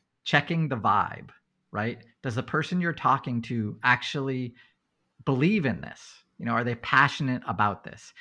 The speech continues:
Do they want to work with you? Do they wanna be part of growing your business? If it's kind of like,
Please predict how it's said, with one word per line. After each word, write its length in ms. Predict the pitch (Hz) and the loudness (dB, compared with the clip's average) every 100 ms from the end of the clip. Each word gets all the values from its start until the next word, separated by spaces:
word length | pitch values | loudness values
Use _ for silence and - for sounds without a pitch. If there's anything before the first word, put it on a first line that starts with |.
| - - | -8 0
Do 80 | 143 | 2
they 100 | 147 | 2
want 420 | 110 127 170 - | 2 0 0 -2
to 120 | 185 | -4
work 420 | 165 175 180 - - _ _ _ _ _ _ - | 2 2 2 -2 -18 _ _ _ _ _ _ 0
with 320 | 135 175 - | 2 2 -2
you? 180 | - - _ _ _ | -10 -14 _ _ _
Do 80 | - | -4
they 120 | 131 131 | 0 0
wanna 260 | 131 147 | 0 0
be 140 | 156 190 | -2 -4
part 300 | - 110 123 | -2 -2 -2
of 160 | 123 - - | -6 -12 -14
growing 520 | - 131 131 139 135 | -4 -2 0 -2 -4
your 220 | 120 123 120 | -4 -4 -2
business? 540 | 117 98 90 - - - - _ - | -4 -4 -8 -12 -20 -20 -20 _ -2
If 180 | 156 - | -2 0
it's 200 | 117 - | -6 -2
kind 300 | - 185 180 | 4 4 4
of 120 | 156 | 2
like, 260 | 156 147 | 2 0